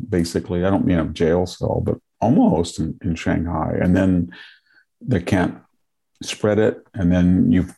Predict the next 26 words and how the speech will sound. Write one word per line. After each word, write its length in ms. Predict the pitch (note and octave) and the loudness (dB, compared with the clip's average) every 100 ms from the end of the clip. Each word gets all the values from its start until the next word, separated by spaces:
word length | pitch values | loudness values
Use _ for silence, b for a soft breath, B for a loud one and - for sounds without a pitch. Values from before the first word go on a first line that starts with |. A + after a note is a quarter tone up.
| _ | _
cleaned 320 | - - A#2+ G#2 | -4 2 4 4
it 80 | |
out 180 | F#2+ F#2 | 2 2
of 60 | F2 | 0
the 60 | |
community. 480 | - - F2+ F#2 E2+ - | -2 0 2 2 0 0
I 80 | |
don't 200 | F#2+ F2 | 0 0
think 160 | F2+ F2 | 0 0
that's 220 | E2+ E2 | 0 -2
gonna 220 | - - | -4 -4
happen. 560 | - - - - B2 - | -4 -6 -6 -8 -16 -12
It's 140 | - - | -12 -2
too 160 | B2+ | 2
infectious. 720 | F#2+ E2 - - - F2 - B B B B B | 2 0 -4 -2 -4 -4 -10 B B B B B
It's 160 | G#2+ - | -6 -6
probably 260 | - C#3 F3+ | -2 0 2
gonna 140 | C3+ | 2
be 140 | G2+ | 2
something 380 | G2+ A2+ G#2 G#2+ | 2 0 0 2
like 200 | F#2 F2 | 2 0
the 80 | F#2+ | 2
nineteen 640 | E2+ F2+ F#2 - F#2 F#2 | 2 4 0 2 2 4
eighteen, 720 | E2+ F2+ - F#2 F2 F2+ F2 | 2 0 -2 0 2 4 4
nineteen 420 | E2+ F2 - F#2 E2+ | 4 2 0 2 4
nineteen 720 | E2 F2 - - - - | 4 0 0 0 0 0